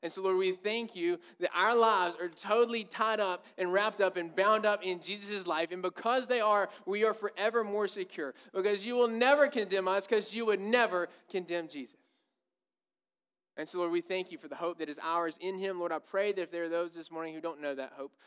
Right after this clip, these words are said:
Lord, would you open their eyes even right now, that they might truly know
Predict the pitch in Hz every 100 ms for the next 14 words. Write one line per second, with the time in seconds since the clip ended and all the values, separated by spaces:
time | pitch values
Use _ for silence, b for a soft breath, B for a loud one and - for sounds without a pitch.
0 | b 147 156 151 160 156 156 143 151 139
1 | 139 135 - 156 151 143 139 127 127 127
2 | 135 151 180 180 170 139 175 170 175 147
3 | 131